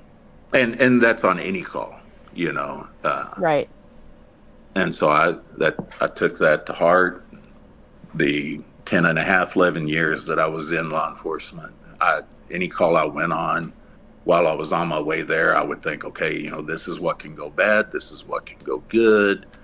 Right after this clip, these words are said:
Speaker 1: Uh, if this happens," you know, kinda following, like, a, uh,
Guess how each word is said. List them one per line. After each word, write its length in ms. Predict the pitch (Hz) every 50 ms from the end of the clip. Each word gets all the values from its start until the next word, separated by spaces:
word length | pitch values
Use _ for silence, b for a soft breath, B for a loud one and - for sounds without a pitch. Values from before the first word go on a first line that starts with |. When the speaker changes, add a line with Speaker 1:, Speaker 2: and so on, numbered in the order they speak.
| - - - - - - - - - - - -
Speaker 1:
Uh, 540 | 85 85 82 76 76 76 76 73 73 69 52 50
if 180 | 78 76 -
this 220 | - 95 101 101 -
happens," 640 | - 95 98 98 - - 101 98 95 92 87 - -
you 60 | 92
know, 100 | 82 80 78
kinda 240 | - 117 104 95
following, 520 | - - 104 98 98 98 95 95 95 92 87
like, 260 | 85 85 80 - -
a, 380 | 82 78 76 76 78 - -
uh, 40 | -